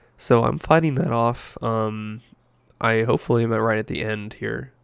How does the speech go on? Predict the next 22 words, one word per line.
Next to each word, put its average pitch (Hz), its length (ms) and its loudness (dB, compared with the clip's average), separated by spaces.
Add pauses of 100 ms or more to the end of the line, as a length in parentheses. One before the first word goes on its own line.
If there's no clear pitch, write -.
(100)
Hopefully - 400 -6
gonna 120 220 -4
be 117 220 -4
back 113 460 -6 (400)
up 143 220 -8
and 120 320 -8
going 110 340 -4
normal 110 400 -6
soon, 110 500 -6
but, 110 160 -4
um, 110 300 -4 (1300)
God, 143 300 2
wow, 123 280 -2
work's 110 360 -2
been 131 200 0
crazy. 160 840 2 (220)
Um, 113 640 -2
that's - 240 2
really 180 220 4
where 120 420 0
the, 107 400 0
the, 107 160 -4